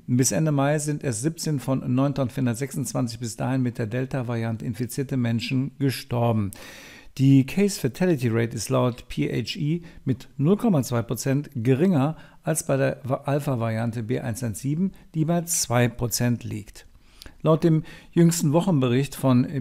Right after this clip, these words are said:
P H E ist jedoch die Zahl der Patienten angestiegen, die wegen einer Erkrankung eine Notfallaufnahme aufsuchten. Auch die Übertragungsrate scheint höher zu sein als bei der Variante Alpha.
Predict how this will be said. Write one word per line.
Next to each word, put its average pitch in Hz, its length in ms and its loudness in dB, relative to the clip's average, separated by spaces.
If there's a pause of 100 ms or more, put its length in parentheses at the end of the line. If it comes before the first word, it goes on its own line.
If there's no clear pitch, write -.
P 156 380 -2
H 123 280 0
E 156 200 0
ist - 420 0
jedoch 110 380 -4 (100)
die 123 220 0 (220)
Zahl 127 280 -2
der 120 100 0
Patienten - 460 -6
angestiegen, 143 540 0
die 139 160 0
wegen 135 180 0
einer 135 220 2
Erkrankung 117 760 -4
eine 156 240 0
Notfallaufnahme 123 1040 2
aufsuchten. 120 680 -4 (1800)
Auch 175 160 4
die 208 120 0
Übertragungsrate 143 880 2
scheint 123 320 -2
höher 151 180 2
zu 151 140 -4
sein 131 260 0
als 120 280 -4
bei 123 180 -2
der 127 180 0
Variante 113 640 -4
Alpha. 113 480 -2